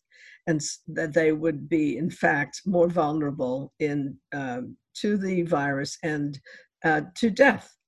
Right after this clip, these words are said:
And, um, and then also, uh, we've learned about, um, how pollution plays a role. And that's, uh,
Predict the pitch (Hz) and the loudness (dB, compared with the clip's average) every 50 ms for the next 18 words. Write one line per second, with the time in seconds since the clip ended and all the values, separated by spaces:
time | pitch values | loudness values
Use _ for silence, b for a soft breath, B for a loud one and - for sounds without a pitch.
0 | b b b b b b b - 185 180 170 170 170 170 - - 190 175 165 160 | b b b b b b b 2 4 4 6 4 4 2 2 2 2 4 4 2
1 | 165 156 - - 196 190 185 196 190 180 - 202 202 202 202 - 196 185 185 190 | 0 -2 -2 -2 0 4 4 4 4 2 0 -2 -2 0 2 4 4 6 6 6
2 | 185 165 - 175 175 196 190 175 180 185 185 185 185 185 180 175 175 - 185 180 | 4 2 2 2 0 0 -2 -2 2 4 6 6 6 6 4 2 0 0 2 4
3 | 190 185 185 185 185 185 - - 185 180 180 180 180 180 - 175 202 196 190 202 | 4 4 4 4 0 -2 -4 -2 0 2 2 2 0 -2 -4 -4 -2 -2 -2 -4
4 | 196 - - 208 202 240 330 349 - 294 262 - 208 160 151 165 156 151 151 139 | -6 -6 -2 2 4 4 4 4 4 2 0 2 2 2 2 0 -2 -2 -2 -2
5 | 127 127 120 117 B B B B B B B B 180 175 180 208 214 220 220 - | -2 -2 -4 -6 B B B B B B B B 4 6 6 6 6 6 4 0
6 | - - 180 175 160 156 | -6 -4 0 0 0 0